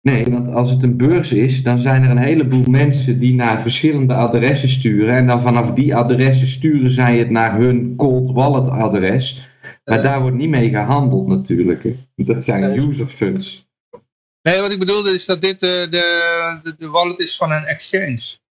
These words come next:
Speaker 1: Ja, maar als
Speaker 2: Dat
Speaker 1: dat
Speaker 2: bedoel
Speaker 1: zo
Speaker 2: ik.
Speaker 1: zou zijn, dan zouden er dus een heleboel depositadressen moeten zijn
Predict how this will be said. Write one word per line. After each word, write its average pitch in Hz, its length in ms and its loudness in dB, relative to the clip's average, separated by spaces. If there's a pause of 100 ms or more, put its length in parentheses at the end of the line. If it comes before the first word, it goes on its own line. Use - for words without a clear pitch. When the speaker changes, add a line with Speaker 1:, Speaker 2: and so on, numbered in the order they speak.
(280)
Speaker 1:
Ja, 123 120 0
maar 123 140 -2
als 127 60 -2
Speaker 2:
Dat 151 100 -2
Speaker 1:
dat 143 80 0
Speaker 2:
bedoel 143 80 0
Speaker 1:
zo 131 80 0
Speaker 2:
ik. 127 60 2
Speaker 1:
zou 127 180 2
zijn, 139 240 2
dan 131 80 4
zouden 131 340 4
er 123 60 2
dus 123 120 2
een 123 160 2
heleboel 135 840 2
depositadressen 107 1300 0
moeten 104 280 0
zijn 98 460 -2